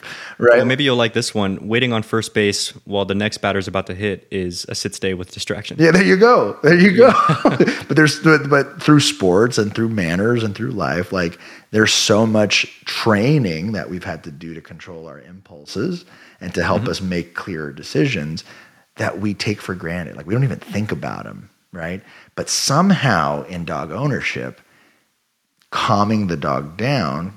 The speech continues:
Speaker 1: can sometimes parallel being the fun police, which sometimes makes people feel like bad dog owners, right? So
Speaker 2: Mm-hmm.
Speaker 1: they were like, "Well, the dog's just having a good time. Well, the dog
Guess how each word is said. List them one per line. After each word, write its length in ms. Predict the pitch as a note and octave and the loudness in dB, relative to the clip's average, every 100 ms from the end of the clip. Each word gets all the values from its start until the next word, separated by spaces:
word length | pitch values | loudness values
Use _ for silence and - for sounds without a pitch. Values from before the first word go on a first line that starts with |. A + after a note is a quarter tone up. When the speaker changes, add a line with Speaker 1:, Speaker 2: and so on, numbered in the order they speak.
| _ - | _ -12
Speaker 1:
can 180 | F#2 | -10
sometimes 680 | E2 - B2 D#3+ - F#2+ D2+ | -8 -6 -4 -4 -4 -8 -8
parallel 500 | - - F2 E2 D2+ D2 | -10 -6 -6 -6 -8 -10
being 320 | D#2+ C#2 C2 | -14 -16 -18
the 60 | |
fun 300 | - A#2 D3 | -12 -8 -8
police, 580 | C#3 A#1 B1 B1+ - - - | -8 -14 -14 -16 -16 -16 -12
which 240 | E2+ - | -10 -8
sometimes 680 | - - D3 D#3+ - D#2 D2 | -6 -4 -4 -4 -6 -8 -10
makes 160 | D2+ - | -14 -16
people 240 | - C#2 | -20 -20
feel 140 | - | -18
like 160 | B1 C2+ | -18 -16
bad 200 | A#1+ A1 | -18 -12
dog 240 | D2+ E2+ | -6 -6
owners, 420 | A#1+ G1+ G1+ - - _ _ _ _ | -6 -12 -14 -18 -20 _ _ _ _
right? 360 | - C#2 D2 E2 | -6 -4 -2 -2
So 100 | E2+ | -2
Speaker 2:
Mm-hmm. 80 | E2 | 0
Speaker 1:
they 80 | D#2+ | 0
were 120 | D#2 | 0
like, 180 | D2 G#2+ | -2 0
"Well, 200 | C3+ C#3+ | 0 0
the 80 | |
dog's 240 | E3+ F3+ F3+ | 2 2 2
just 120 | F3+ | 2
having 220 | E3+ D#3+ | 2 2
a 60 | D#3 | 0
good 220 | D#3+ E3+ | -2 0
time. 320 | F3 E3+ D#3 | -2 0 0
Well, 80 | B2+ | -2
the 80 | C3 | 0
dog 280 | E3+ F3+ | 0 0